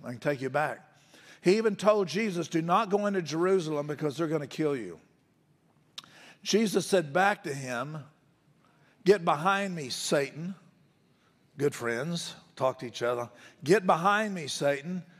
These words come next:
for you do not have a savor or a taste, flavor, if you will,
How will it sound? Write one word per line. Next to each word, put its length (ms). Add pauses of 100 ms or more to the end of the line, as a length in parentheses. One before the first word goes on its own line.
(320)
for 180
you 300
do 140
not 280
have 220
a 100
savor 600
or 280
a 120
taste, 580
flavor, 560
if 140
you 100
will, 400